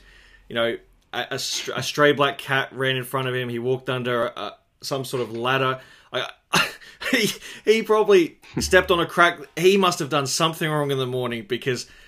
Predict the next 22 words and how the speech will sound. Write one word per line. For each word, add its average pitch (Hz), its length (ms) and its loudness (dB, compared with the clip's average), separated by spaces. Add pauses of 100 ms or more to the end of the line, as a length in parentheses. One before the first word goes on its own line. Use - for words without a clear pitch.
(120)
no 156 160 4
goalkeeper 143 500 2
is 127 100 4
gonna 127 180 -4
see 123 180 -2
four 131 340 0
worldies 120 400 -2
just 120 240 -6
jump 117 300 -2
into 117 140 -4
the 110 100 -6
back 113 180 -2
of 120 100 -6
the 113 80 -4
net 107 300 -6
in 120 120 -6
the 120 80 -4
way 120 320 0
that 117 180 -4
it 95 80 -6
happened. 113 400 -6
But, 135 200 -4